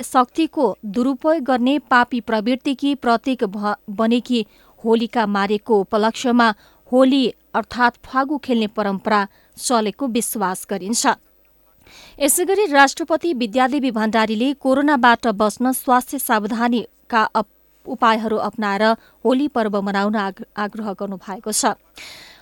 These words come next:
अहिले पनि कोरोना भाइरस महामारी टरि नसकेको भन्दै राष्ट्रपति भण्डारीले पूर्व सावधानीका उपाय अवलम्बन गर्न आग्रह गर्नुभएको हो।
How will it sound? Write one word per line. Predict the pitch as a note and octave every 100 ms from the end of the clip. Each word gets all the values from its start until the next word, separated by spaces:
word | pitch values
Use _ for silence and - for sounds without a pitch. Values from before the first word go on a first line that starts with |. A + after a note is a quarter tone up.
| -
अहिले | B3+ B3 D4
पनि | C#4+ D4 D#4
कोरोना | - C#4 C#4 C#4+ C#4+
भाइरस | A#3+ A#3 B3+ -
महामारी | A#3 G#3+ A3+ A3 A#3 C4
टरि | B3 A#3 G#3+
नसकेको | G3+ G3 - A3 A#3 G#3+
भन्दै | A3 G3 B3
राष्ट्रपति | A#3+ G#3 - G#3 G#3 G3
भण्डारीले | G3+ G3 G3 G3 G#3+ B3+ - - -
पूर्व | D#4 D4 D#4
सावधानीका | - A#3 A3+ A#3 B3+ C4+ A#3+
उपाय | G#3 A3 G#3
अवलम्बन | G3 G#3 G3+ G3 F#3+ F#3+
गर्न | F#3+ F#3+
आग्रह | C#4 B3 G#3 G3 G3
गर्नुभएको | G3 F#3+ F3+ F#3+ F3+ G3+
हो। | A3+